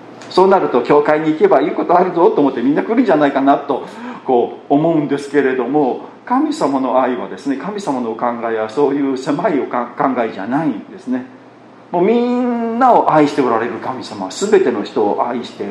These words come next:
おられる。どんな人もですよ。愛しておられる。そしてその人のことをいつも見ておられるし、導いておられる。だから、神様信じていない人も病気は治るし、いいことはあるし、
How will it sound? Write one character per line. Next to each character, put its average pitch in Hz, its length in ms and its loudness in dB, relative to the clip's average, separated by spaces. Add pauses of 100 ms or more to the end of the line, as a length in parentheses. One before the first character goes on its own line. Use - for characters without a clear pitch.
(160)
お 113 80 0
ら 110 140 -4
れ 120 80 -6
る。 110 140 -6 (300)
ど 143 140 4
ん 202 140 0
な 208 80 -2
人 208 180 -4
も 190 160 -2
で 101 80 -6
す 101 160 -10
よ。 107 120 -6 (840)
愛 117 180 -4
し - 60 -14
て 110 80 -10
お 104 100 -2
ら 120 120 4
れ 139 60 0
る。 139 160 0 (460)
そ 185 140 2
し 180 80 0
て 156 80 6
そ 135 140 2
の 135 100 6
人 139 140 -2
の 143 100 4
こ 160 100 0
と 156 120 6
を 147 60 6
い - 60 2
つ 202 120 -2
も 165 120 6
見 143 200 4
て 143 100 2
お 117 140 2
ら 117 100 0
れ 123 100 -2
る 120 120 -2
し、 127 280 -4 (120)
導 143 460 2
い 117 100 0
て 107 80 -2
お 104 120 2
ら 117 120 4
れ 120 80 0
る。 110 180 -2 (1400)
だ 147 100 4
か 143 120 4
ら、 113 400 2
神 208 220 2
様 127 260 2
信 165 240 0
じ 135 120 0
て 139 200 4
い - 20 2
な 147 160 4
い 127 60 0
人 127 180 -2
も 131 240 2
病 123 220 0
気 139 80 -4
は 131 160 0
治 127 400 -2
る - 20 -10
し、 123 140 -10
い 147 120 -2
い - 20 -8
こ 117 120 -6
と 120 120 -2
は 131 140 2
あ - 20 -2
る 120 100 -4
し、 98 240 -10